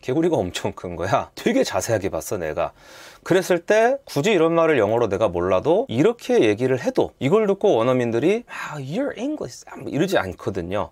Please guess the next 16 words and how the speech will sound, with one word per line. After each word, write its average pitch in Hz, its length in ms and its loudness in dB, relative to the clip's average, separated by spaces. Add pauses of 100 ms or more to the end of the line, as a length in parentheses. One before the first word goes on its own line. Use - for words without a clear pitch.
당연히 220 340 2
알아듣고 110 460 2
맥락으로 117 540 2
알아들어요. 82 540 -8 (300)
그러니까 135 100 -2
그런 170 240 2
식으로 165 480 2
나의 120 260 0
발화나 95 800 -2 (280)
나의 110 540 2
영작을 101 720 0
조금 175 400 0
더 175 120 2
쉽게 294 460 0
만들어주기 123 760 -2
위해서 98 480 0